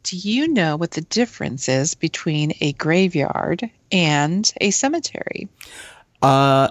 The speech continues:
Speaker 2: I do, but I can't remember if one's with the church and one's not.
Speaker 1: Yes.
Speaker 2: <laughs>
Speaker 1: That
Speaker 2: But
Speaker 1: is
Speaker 2: I don't know
Speaker 1: exactly
Speaker 2: which
Speaker 1: it,
Speaker 2: one.
Speaker 1: yes.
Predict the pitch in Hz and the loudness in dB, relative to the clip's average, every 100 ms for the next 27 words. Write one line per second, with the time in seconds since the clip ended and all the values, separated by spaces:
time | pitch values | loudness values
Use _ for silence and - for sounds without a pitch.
0 | - 127 - 185 180 143 127 - - - | 2 0 4 2 4 2 -2 -6 -10 -2
1 | 160 156 - 135 143 139 143 135 135 107 | 0 0 -2 2 4 4 2 2 2 0
2 | - - 110 131 - 131 107 - 131 135 | -2 -2 0 2 0 -2 -4 -2 0 0
3 | - 113 104 110 113 110 - 113 98 - | 0 0 2 2 2 0 -4 -2 0 0
4 | - 202 605 - 262 - 311 - 254 226 | 2 0 0 2 2 4 2 0 0 2
5 | 240 262 151 156 147 143 147 170 160 139 | 4 6 6 6 6 6 4 4 4 6
6 | 135 165 - 415 | 6 4 2 0